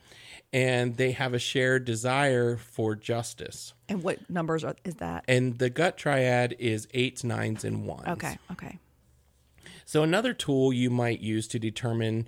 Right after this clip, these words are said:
Speaker 1: is their stance, and that'll help narrow down. Um, don't try to type them. Several types can have similar behavior,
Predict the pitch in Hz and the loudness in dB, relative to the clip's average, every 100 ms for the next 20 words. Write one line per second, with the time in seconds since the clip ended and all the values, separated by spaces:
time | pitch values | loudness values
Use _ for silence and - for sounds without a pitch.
0 | - - - - _ _ 135 135 123 131 | -8 -20 -20 -20 _ _ 0 0 0 0
1 | 120 - - 117 87 - - - - _ | 0 -2 -4 -2 -2 -6 -12 -12 -16 _
2 | _ 123 120 120 120 113 113 - 107 104 | _ -2 0 2 0 0 -2 -2 -2 0
3 | 101 92 78 71 67 110 - 110 110 95 | 0 -2 -4 -6 -8 -10 -8 -4 -2 -2
4 | 92 - 107 127 131 - 156 190 - 135 | -6 -8 -4 -2 -2 2 2 2 0 0
5 | 120 - 101 117 - - - - 151 160 | 0 -2 0 -2 -6 -18 -14 0 2 2
6 | 175 - 147 - - 131 127 123 120 135 | 0 2 0 0 -4 -2 0 0 0 -2
7 | 131 135 131 127 117 156 156 120 110 104 | 0 0 0 -2 0 2 2 0 0 0